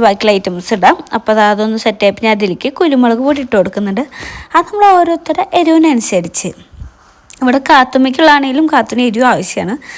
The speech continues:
അപ്പം ഞാൻ കുറച്ചിട്ട് കൊടുക്കുന്നുണ്ട്. പിന്നെ അതിലേക്ക് പച്ചക്കറിക്ക് കണ്ട് ഉപ്പ് ഇട്ട് കൊടുക്കണുള്ളൂ. കാരണം ചിക്കനിൽ ഉപ്പുണ്ട്, മുട്ടയിൽ ഉ-, ഉപ്പിട്ടുണ്ട്, റൈസിലിട്ടുണ്ട്. അപ്പോൾ പച്ചക്കറിക്ക് കണ്ട്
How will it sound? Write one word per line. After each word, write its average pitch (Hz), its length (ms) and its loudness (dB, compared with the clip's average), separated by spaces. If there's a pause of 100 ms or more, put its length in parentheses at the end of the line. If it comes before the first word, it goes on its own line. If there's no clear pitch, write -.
(120)
അപ്പം - 180 -8
ഞാൻ 320 160 4
കുറച്ചിട്ട് 254 340 0
കൊടുക്കുന്നുണ്ട്. 208 460 -2
പിന്നെ 240 220 0
അതിലേക്ക് 220 460 -2
പച്ചക്കറിക്ക് 254 760 -2
കണ്ട് 277 180 4
ഉപ്പ് 226 220 2
ഇട്ട് 208 160 -4
കൊടുക്കണുള്ളൂ. 185 420 -4 (360)
കാരണം 233 260 2
ചിക്കനിൽ 240 400 0
ഉപ്പുണ്ട്, 208 460 2 (800)
മുട്ടയിൽ 247 320 2 (220)
ഉ-, 254 120 4 (100)
ഉപ്പിട്ടുണ്ട്, 214 760 0 (500)
റൈസിലിട്ടുണ്ട്. 208 680 0
അപ്പോൾ 233 260 -6 (140)
പച്ചക്കറിക്ക് 226 460 -2
കണ്ട് 269 120 0